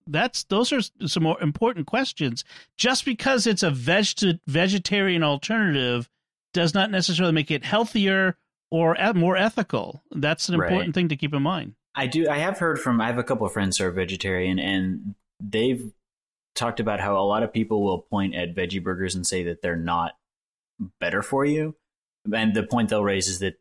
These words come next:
Speaker 2: they're not necessarily looking for it to be better for them. They just want something that's not meat. So I think that is an argument against worrying about how healthy it is for you. 'Cause, like, if you're going
Speaker 1: Right.
Speaker 2: for a bacon cheeseburger, we're not really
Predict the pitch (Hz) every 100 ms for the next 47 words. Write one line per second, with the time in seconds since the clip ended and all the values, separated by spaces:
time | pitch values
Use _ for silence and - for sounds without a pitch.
0 | _ 104 98 87 92 - 98 87 85 85
1 | 87 82 87 - 87 82 76 87 87 -
2 | 87 82 82 85 87 90 85 85 82 85
3 | 82 90 85 - 87 80 78 104 113 98
4 | 95 104 95 87 87 87 90 90 87 82
5 | 87 87 90 90 87 87 80 73 87 85
6 | 87 - 98 95 92 - 95 92 104 95
7 | - 143 127 120 127 98 82 82 101 87
8 | 92 92 85 85 85 - 85 82 85 87
9 | - 87 80